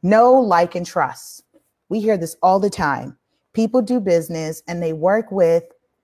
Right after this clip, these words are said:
people they know, like, and trust. How do we get there? In a very short time span, the brain ends up creating sh-, hypotheses, stereotypes, and labels, which means you, you should be doing more reconditioning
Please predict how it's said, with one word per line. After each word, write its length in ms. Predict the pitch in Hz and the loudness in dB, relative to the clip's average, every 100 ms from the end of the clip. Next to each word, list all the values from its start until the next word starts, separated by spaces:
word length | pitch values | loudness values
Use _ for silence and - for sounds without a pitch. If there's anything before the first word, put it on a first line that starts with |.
| _ _ | _ _
people 320 | - 190 - 180 | -8 -6 -4 0
they 160 | 175 | 0
know, 280 | 165 160 165 | 0 0 2
like, 300 | 160 147 147 | 2 -2 -6
and 80 | 147 | -10
trust. 440 | - 147 131 - _ _ _ | -4 -4 -6 -18 _ _ _
How 300 | - - 254 | -8 0 2
do 100 | 294 | 4
we 160 | 269 233 | 4 4
get 300 | 170 226 208 | 4 2 2
there? 420 | 160 - - - _ _ _ _ _ _ - | 0 -2 -14 -20 _ _ _ _ _ _ -8
In 120 | 190 | -4
a 40 | 190 | -2
very 360 | 165 202 214 | 0 2 2
short 500 | 202 - 180 170 - _ _ _ _ _ _ _ - | -2 0 0 0 -6 _ _ _ _ _ _ _ -18
time 360 | - 190 185 | -4 0 0
span, 580 | 170 - 160 131 - 143 _ _ _ _ - | -2 -8 -8 -8 -10 -18 _ _ _ _ -10
the 60 | 151 | -4
brain 380 | 175 190 214 | 0 0 0
ends 180 | 214 190 | 0 -2
up 140 | 185 - | -4 -6
creating 480 | - 175 165 156 | -6 -2 0 -2
sh-, 180 | 160 - - | -6 -12 -12
hypotheses, 840 | - 160 160 151 165 180 - 208 202 | -4 -4 -2 -2 -2 -4 -4 -4 -4
stereotypes, 720 | - 160 156 156 - 151 - | 0 2 2 0 -4 -4 -4
and 80 | 151 | -2
labels, 500 | 180 208 151 143 139 _ _ | 0 2 0 -4 -8 _ _
which 220 | 180 180 185 | -6 -4 -2
means 380 | 170 165 151 | -2 -4 -4
you, 240 | 160 190 202 - | -4 -4 -4 -8
you 320 | 160 196 226 | -2 2 2
should 400 | 240 - 196 165 | 0 0 0 0
be 160 | 160 160 | -6 -4
doing 460 | 160 160 156 160 | -4 -2 -2 -2
more 260 | 165 175 202 | 0 2 0
reconditioning 960 | 170 202 220 262 220 180 - 170 160 | -2 -2 0 0 2 0 -2 -6 -6